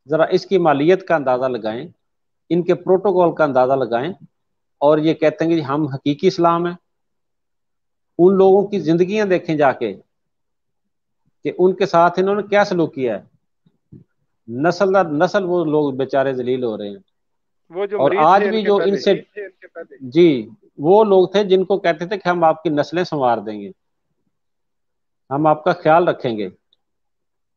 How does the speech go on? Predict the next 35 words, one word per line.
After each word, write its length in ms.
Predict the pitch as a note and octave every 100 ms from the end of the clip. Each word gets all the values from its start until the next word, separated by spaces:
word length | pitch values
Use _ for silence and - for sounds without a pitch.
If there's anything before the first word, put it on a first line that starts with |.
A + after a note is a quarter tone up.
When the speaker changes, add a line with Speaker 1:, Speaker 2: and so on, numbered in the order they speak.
| _
Speaker 1:
खुद 200 | E3+ F3+
तो 80 | G#3+
इनका 360 | G#3 G3 G3+ G3
ख्याल 440 | D#3 - D#3 E3
अंग्रेजों 380 | E3+ D#3 D#3 E3+
ने 80 | E3
बहुत 280 | D3+ F3+
रखा, 460 | F3+ - E3+ A3 - _ _
लेकिन 280 | C#3+ D#3 F3+
इन्होंने 340 | F3 F#3+ F3+
अपने 240 | D#3 D#3+ D#3+
मरीजों 360 | D3+ C3+ C#3+
का 100 | D3+
ख्याल 300 | C#3+ B2 C3
नहीं 160 | B2 A#2
रखा। 320 | A2 - F#2 _ _ _ _ _ _ _ _ _ _ _ _ _ _ _ _ _ F3
Speaker 2:
ये, 300 | A3 B3 A#3+
Speaker 1:
तो 80 | F3+
ये 240 | F3+ A3
है 60 | A3+
Speaker 2:
आ, 60 |
Speaker 1:
इनका 260 | G#3 G3 G#3
इंसाफ 560 | F#3+ - - D3 D#3 -
का 60 |
आलम 180 | E3 D3+
Speaker 2:
तार 140 | - D#3
Speaker 1:
है। 60 |
Speaker 2:
साहब, 320 | A3 C4 G3+ -
Speaker 1:
और 220 | E3 F#3+
Speaker 2:
तार 180 | G3+ G3+
साहब, 200 | A#3 -
Speaker 1:
अ, 100 | B3+
Speaker 2:
ये, 80 | G#3
तार 580 | - _ _ G#3+ G3+ A3+
साहब, 280 | A3 A3+